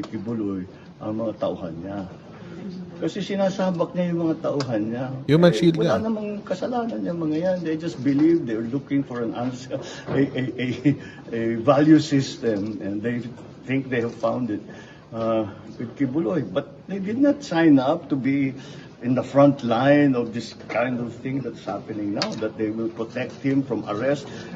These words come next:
Speaker 1: even when he has cases filed against him, not only here in, in the Philippines, but also in the United States. So, uh, I suppose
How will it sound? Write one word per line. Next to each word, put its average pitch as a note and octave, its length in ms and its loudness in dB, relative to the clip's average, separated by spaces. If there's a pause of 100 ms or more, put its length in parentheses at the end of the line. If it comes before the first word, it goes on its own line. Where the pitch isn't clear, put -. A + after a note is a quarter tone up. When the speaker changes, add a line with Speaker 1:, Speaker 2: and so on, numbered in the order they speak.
Speaker 1:
even C#3 340 4
when C3 160 2
he B2 240 0
has C3+ 380 2
cases C3+ 520 -2
filed B2 360 0
against A2+ 380 -2
him, B2 120 -4
not A2+ 180 0
only A#2 340 -2
here C#3 280 4
in, B2 180 -2 (260)
in B2 100 0
the B2 80 0
Philippines, B2+ 460 -4
but B2+ 200 -8
also A#2+ 260 -6
in B2 120 -6
the B2+ 60 -6
United C3 440 -6
States. - 500 -8 (720)
So, D#3+ 520 2 (480)
uh, C#3+ 420 4 (800)
I E3 120 -2
suppose F#3 500 -2